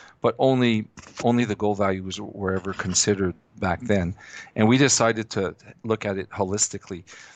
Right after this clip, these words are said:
The Benoit mineralization is quite impressive. It's stringer sulfide mineralization in very chloritic, you know, sericitic rock over fifty to seven meter widths. So it's, it's a, it's a very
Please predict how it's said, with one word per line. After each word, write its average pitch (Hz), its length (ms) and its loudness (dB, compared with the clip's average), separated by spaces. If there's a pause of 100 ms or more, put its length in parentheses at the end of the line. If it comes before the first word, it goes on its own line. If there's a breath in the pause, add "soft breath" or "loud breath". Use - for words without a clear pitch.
(140 loud breath)
The 117 240 0
Benoit 151 480 2
mineralization 117 920 0
is 98 480 -2
quite 139 200 -2
impressive. 107 640 -2
It's 101 520 -2
stringer 147 360 0
sulfide 113 520 0
mineralization 95 920 -4 (360 loud breath)
in 104 720 2 (140)
very 110 360 0
chloritic, 101 800 -2
you 104 120 -4
know, 95 140 -2
sericitic 95 600 -2 (100)
rock 95 440 4 (280 loud breath)
over 101 320 4
fifty 110 500 -2
to 90 80 -4
seven 95 360 0
meter 90 260 -6
widths. - 540 -4 (400 soft breath)
So 120 540 4
it's, - 520 -2
it's 110 340 -4
a, 98 100 -6 (160)
it's - 360 -2
a 113 80 -6
very 117 460 -2